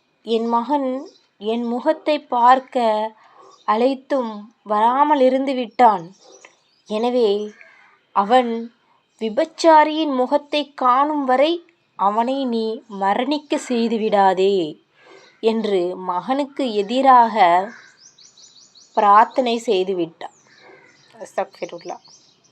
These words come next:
ம். சிறிது காலம் சென்றது.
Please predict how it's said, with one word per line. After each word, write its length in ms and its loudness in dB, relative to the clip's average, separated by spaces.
ம். 220 -10
சிறிது 320 -2
காலம் 540 4
சென்றது. 440 -4